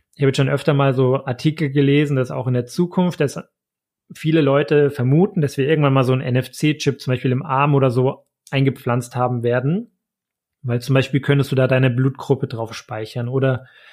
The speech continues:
ähm, Informationen drauf speichern, welche Medikamente du dringend einnehmen musst, angenommen, dir passiert irgendwas oder so. Das ist auf jeden Fall wie so ein kleiner Datenchip, der halt gewisse Sachen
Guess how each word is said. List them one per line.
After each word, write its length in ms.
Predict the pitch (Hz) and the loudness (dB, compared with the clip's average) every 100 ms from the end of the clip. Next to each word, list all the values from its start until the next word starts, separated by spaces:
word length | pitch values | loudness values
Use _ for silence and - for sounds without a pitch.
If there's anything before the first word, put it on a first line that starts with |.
| - _ - | -20 _ -4
ähm, 420 | 123 127 123 131 | 0 2 2 0
Informationen 640 | 156 131 135 135 151 147 | 0 0 2 2 2 2
drauf 180 | 131 127 | 2 0
speichern, 400 | - 135 123 127 | 0 -2 0 2
welche 420 | 127 127 131 127 | 2 2 2 2
Medikamente 600 | 123 127 131 123 135 131 | 0 0 0 0 2 0
du 140 | 123 127 | 0 -4
dringend 340 | - 131 131 | -2 -2 -2
einnehmen 300 | 135 127 127 | -2 0 2
musst, 200 | 127 120 | 0 -2
angenommen, 300 | 139 127 127 | -2 0 2
dir 140 | 120 120 | 0 -2
passiert 400 | 127 - 139 127 | -4 -2 -2 -2
irgendwas 420 | 117 117 120 - | -6 -6 -8 -8
oder 180 | 131 113 | -10 -4
so. 280 | 131 196 - _ - - _ _ | -4 -4 -8 _ -20 -20 _ _
Das 140 | 131 151 | -2 0
ist 0 | |
auf 160 | 143 | 2
jeden 160 | 147 139 | 2 4
Fall 240 | 143 135 | 4 4
wie 100 | 131 | 2
so 100 | 139 | 2
ein 220 | 139 135 | 4 2
kleiner 720 | 123 131 139 143 139 135 120 - _ _ _ | 0 0 2 4 4 2 0 -8 _ _ _
Datenchip, 840 | 131 156 - 135 - 147 151 - | -2 0 0 0 0 0 0 0
der 120 | 139 | 0
halt 180 | 127 120 | 0 0
gewisse 460 | 127 127 135 131 120 | 0 0 0 -2 0
Sachen 580 | 139 - 143 127 131 | 0 0 0 0 -4